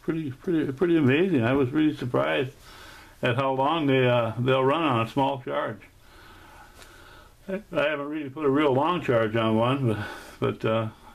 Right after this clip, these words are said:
running seventeen hours <laughs> uh, on hardly no charge, you know. Just, uh,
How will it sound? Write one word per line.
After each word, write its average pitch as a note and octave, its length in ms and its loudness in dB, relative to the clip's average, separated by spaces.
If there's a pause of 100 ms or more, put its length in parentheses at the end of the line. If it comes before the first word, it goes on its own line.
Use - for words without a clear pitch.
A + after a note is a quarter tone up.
(480)
running C3+ 280 0
seventeen C#3 520 -2
hours B2+ 460 0 (1200)
<laughs> - 0 -
uh, C#3 80 4 (1200)
on A2+ 640 -4
hardly B2 300 0
no A#2+ 180 2
charge, C3 360 0
you G2+ 60 -2
know. G#2+ 160 2
Just, A2+ 280 -2
uh, G2+ 220 -2